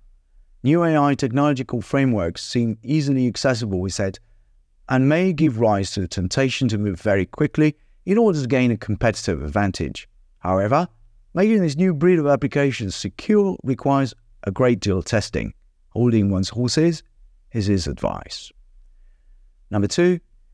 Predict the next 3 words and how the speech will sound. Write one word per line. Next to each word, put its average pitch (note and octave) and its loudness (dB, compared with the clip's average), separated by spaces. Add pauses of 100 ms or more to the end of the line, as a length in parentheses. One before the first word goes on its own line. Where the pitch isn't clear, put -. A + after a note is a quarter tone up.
(140)
experimentation D3+ 0
versus A#2+ -2
ratiocination. G2 0